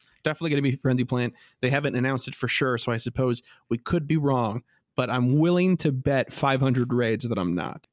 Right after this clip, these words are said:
<laughs> And then lastly, of course, what is the one rotating special feature for this one? It's the good one, three times catch Stardust. So, uh, while you're catching all your little Aqua boys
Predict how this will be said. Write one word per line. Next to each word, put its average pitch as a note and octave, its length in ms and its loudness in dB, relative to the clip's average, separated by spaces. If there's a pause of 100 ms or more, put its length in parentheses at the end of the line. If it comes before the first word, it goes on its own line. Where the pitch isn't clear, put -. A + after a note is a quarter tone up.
<laughs> - 60 -16 (1160)
And E3 120 2
then D#3 200 0
lastly, E3+ 500 0
of C3 200 -2
course, A#2+ 480 -2
what D3+ 340 0
is C3+ 200 2
the C3+ 140 2
one C#3+ 280 4
rotating B2+ 560 0
special A2+ 320 -2
feature A#2+ 320 -2
for A#2+ 160 -4
this D#3+ 240 -2
one? B2 320 -2
It's D#3 220 0
the D3+ 160 -2
good G#3 240 2
one, C3 260 0 (320)
three C4 300 2
times B2+ 320 0
catch E3 280 -4
Stardust. B2+ 560 0 (380)
So, B2+ 320 -2
uh, B2 140 2
while B2 160 2
you're A#2+ 100 2
catching C3+ 300 0
all B2 100 2
your A#2 140 0
little B2+ 160 0
Aqua B2+ 320 0
boys G2+ 540 0